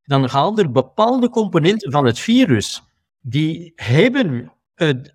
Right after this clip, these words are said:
die hebben als effect niet dat zij specifiek antilichamen gaan induceren, maar dat ze wel een eigen intrinsiek adjuvans effect hebben, dat zij de immuunrespons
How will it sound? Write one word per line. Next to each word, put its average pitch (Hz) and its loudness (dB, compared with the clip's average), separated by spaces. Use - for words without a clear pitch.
die 127 0
hebben 208 0
als 156 -4
effect - -4
niet 220 0
dat 180 0
zij 131 -2
specifiek - -2
antilichamen 160 0
gaan 123 0
induceren, 156 0
maar 131 0
dat 135 -4
ze 117 -2
wel 185 -2
een 151 -2
eigen 214 -4
intrinsiek 220 -2
adjuvans 143 -2
effect 135 -4
hebben, 156 -6
dat 139 -4
zij 143 -2
de 139 -2
immuunrespons 170 0